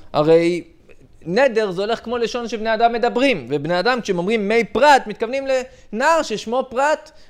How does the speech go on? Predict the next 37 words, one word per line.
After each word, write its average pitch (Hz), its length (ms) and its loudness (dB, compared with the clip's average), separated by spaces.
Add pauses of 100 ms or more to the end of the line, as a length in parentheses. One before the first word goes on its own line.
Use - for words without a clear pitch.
(100)
מי 240 280 2
פרת 196 480 2
הוא 175 140 2
דלא 147 220 2
שתינא 151 520 0
מנהרא 156 540 0
אחרינא 127 400 -4
שתינא, 208 360 -4
רק 185 180 2
מהמים 202 340 -2
של 170 100 -4
נהר 175 280 0
פרת 285 260 2
אני 247 120 -2
לא 233 160 4
אשתה, 214 260 0
הוא 196 140 2
אומר, 185 320 4 (300)
אבל 147 180 2
מנהרות 165 500 2
אחרות 151 360 -2
הוא 151 80 -8
כן 240 160 0
ישתה, 233 280 0 (320)
למרות 240 320 0
שבמציאות, 214 1040 2
לפי 170 260 -4
המדע 175 1160 2
או 185 140 2
לפי 160 240 -4
התורה, 190 600 0
או 185 60 0
לפי 170 160 -6
מה 196 140 -8
שרק 190 240 -2
נקרא 185 280 -2
לזה, 190 360 -2